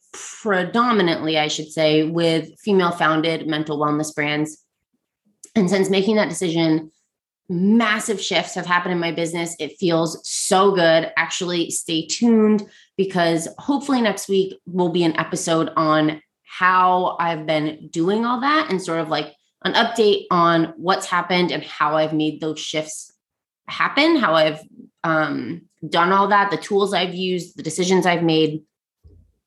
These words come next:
Um, so that's coming hopefully next week. But this week, I wanna just start with this affirmation that was really key and, like, the very first step to me making that shift. So I, I think you'll understand when I get to it. So let me just get in.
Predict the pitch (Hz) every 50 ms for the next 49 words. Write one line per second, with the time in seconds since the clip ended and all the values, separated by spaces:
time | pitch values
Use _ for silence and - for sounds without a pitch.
0 | - - _ _ _ _ _ _ _ _ _ _ _ _ - - 196 185 175 175
1 | - 226 208 214 226 220 - 240 214 208 202 196 196 196 190 - - 175 165 156
2 | 156 156 - - 165 113 - - _ _ _ - 214 180 - - - - - 185
3 | 185 240 262 254 - 262 240 214 - - 175 185 185 190 196 220 262 285 277 -
4 | 214 208 202 - - - 170 175 170 - - - 175 175 170 156 156 156 170 170
5 | 165 - - - 131 160 165 - 165 165 160 156 156 156 - 165 156 151 156 156
6 | 156 - _ _ _ - 185 180 156 180 185 180 165 170 - _ - 196 190 196
7 | 226 262 277 277 277 269 262 254 233 190 - - - - 220 208 208 226 262 285
8 | 294 - - 196 196 190 185 180 165 165 170 180 170 165 165 185 185 185 180 190
9 | 185 196 190 190 _ - 196 170 170 165 - - - - - - 196 220 220 -
10 | - _ _ - - - 202 185 175 170 170 175 180 185 185 185 185 185 180 -
11 | _ _ _ - - 170 165 160 160 160 151 147 143 - - - - - - -
12 | _ _ _ _ _ _ _ _ _ _ _ _ - - 190 180 180 170 - -
13 | 170 170 - 202 196 208 233 226 226 220 185 196 190 185 170 - 180 170 165 160
14 | 156 151 151 147 - - - 151 104 - - - 190 170 165 156 - 180 180 190
15 | 185 160 180 170 160 160 165 160 156 143 135 117 120 139 -